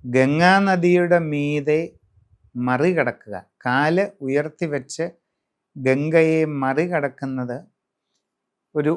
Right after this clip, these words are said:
ഉചിതമായ കാര്യമല്ല എന്നുള്ള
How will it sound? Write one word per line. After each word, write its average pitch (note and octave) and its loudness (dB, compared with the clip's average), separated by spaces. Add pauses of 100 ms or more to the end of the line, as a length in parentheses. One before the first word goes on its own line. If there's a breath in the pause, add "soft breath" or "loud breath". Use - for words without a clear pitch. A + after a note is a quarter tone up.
(140)
ഉചിതമായ D#3+ 2
കാര്യമല്ല C#3 -2 (840)
എന്നുള്ള D3 0